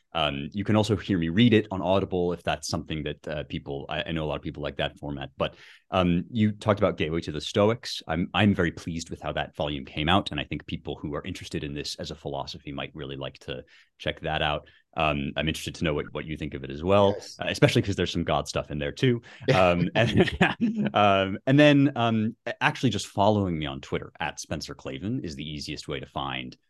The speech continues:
Speaker 1: the
Speaker 2: Right.
Speaker 1: work I'll be doing at Daily Wire and, uh, all my essays and all that stuff.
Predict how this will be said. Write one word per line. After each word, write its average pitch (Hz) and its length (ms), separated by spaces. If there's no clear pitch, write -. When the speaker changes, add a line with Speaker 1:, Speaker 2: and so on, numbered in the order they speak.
Speaker 1:
the 92 100
Speaker 2:
Right. - 80
Speaker 1:
work 71 140
I'll 69 80
be 67 80
doing 65 200
at 65 80
Daily 64 220
Wire 69 520
and, 64 340
uh, 67 120
all 67 320
my 62 160
essays - 260
and - 80
all - 100
that - 100
stuff. - 180